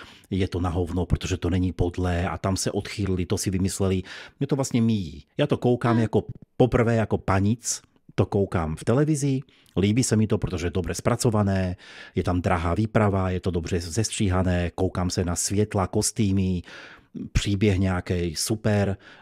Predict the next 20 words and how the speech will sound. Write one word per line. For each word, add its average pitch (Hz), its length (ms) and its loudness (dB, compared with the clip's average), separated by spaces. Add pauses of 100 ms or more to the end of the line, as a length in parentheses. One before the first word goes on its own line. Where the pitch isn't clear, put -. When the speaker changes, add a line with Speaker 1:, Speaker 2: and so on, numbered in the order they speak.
(100)
Speaker 1:
a 92 100 -2
nemám 101 280 2
k - 40 -10
tomu 101 300 0
absolutně 110 560 0
nic. - 440 -6
Třeba 87 220 -2
Hra 104 280 2
o 101 120 0
trůny, 104 480 2
některé 98 420 -2
ty - 140 -8 (100)
epické - 400 0
bitvy, 90 380 -2
ta 87 120 -2
noční 95 520 0
a 78 60 -2
podobně, 87 460 -2
prostě - 340 -4
bomba. 80 520 -2